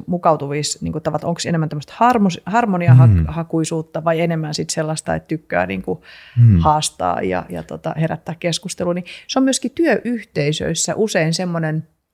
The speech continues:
Speaker 1: johon liittyy paljon sitä, että ihmiset tekee toisistaan tulkintoja,
Speaker 2: Joo.
Speaker 1: joka aiheuttaa aika paljon työyhteisössä niinku hankaluutta.
Speaker 2: Joo, joo.
Speaker 1: Myöskin ihan tällä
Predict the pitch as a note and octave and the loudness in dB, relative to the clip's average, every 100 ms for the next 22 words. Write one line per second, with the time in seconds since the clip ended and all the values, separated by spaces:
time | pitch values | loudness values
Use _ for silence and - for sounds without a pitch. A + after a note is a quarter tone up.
0 | _ _ _ _ - - - G3 G3+ B3+ | _ _ _ _ -16 -12 0 2 4 2
1 | C4 - F3+ E3 D#3+ - _ _ _ - | 0 -2 -2 0 -2 -8 _ _ _ 0
2 | C4+ A3+ F3 E3 F#3+ F#3 D#3+ D#3+ G3+ F#3+ | 4 4 4 2 -2 0 0 0 0 0
3 | E3 E3 G3+ F#3+ E3 F3 F3 D#3+ C#3+ - | -2 -6 -8 -4 -4 -2 -2 -2 -6 -4
4 | F3 E3 A#3 G#3+ E3+ D#3+ D3 C3 D#3+ F3 | -4 -2 0 2 2 -2 -10 -8 -6 -4
5 | F3 A2 F3+ F3+ G#3 G#3 E3 E3 E3+ G#3 | 2 4 4 2 2 2 0 -2 -2 -2
6 | A#3 F4 D4+ F#3 E3 E3 F3+ E3 D3+ - | -2 0 2 2 0 2 2 0 -4 -8
7 | D#3+ F3+ - G3 G3+ G3+ - _ _ _ | -6 -4 -4 -6 -4 -4 -6 _ _ _
8 | _ _ _ - C#4+ G3 E3 D#3 F#3 E3+ | _ _ _ 2 4 6 4 2 2 4
9 | C3 G2+ A2 - - A#2+ F2+ A#3+ C#4 C4+ | 6 6 4 -4 -4 2 4 4 2 0
10 | F#3 E3+ B3 A3+ F3+ A3 G#3 E3+ | -2 0 0 0 2 2 2 2